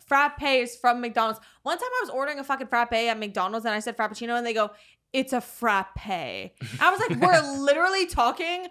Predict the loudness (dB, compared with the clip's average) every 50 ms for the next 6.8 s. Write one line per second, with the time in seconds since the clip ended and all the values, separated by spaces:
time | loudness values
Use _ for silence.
0 | -16 -20 -4 0 2 2 4 6 6 4 4 2 0 -2 -2 -2 -4 -6 -6 -6
1 | -6 -4 0 2 2 2 0 -2 -6 -8 -8 -10 -10 -12 _ _ -6 -4 -2 -4
2 | -4 -4 -6 -6 -4 -2 -2 -2 -2 -2 -4 -8 -8 -8 -4 -2 0 0 2 0
3 | 0 0 0 0 2 4 4 6 4 4 4 4 4 4 2 2 -2 -4 -4 -4
4 | -4 -4 -4 -2 0 0 2 2 0 0 0 -4 -4 -2 0 0 0 0 -2 -2
5 | -4 -4 -6 -6 -8 -10 -8 -4 -4 -2 -2 -2 -2 -2 -2 -4 -6 -6 -6 -6
6 | -6 -6 -8 -4 -4 -4 -4 -4 -6 -8 -8 -6 -6 -8 -8 -10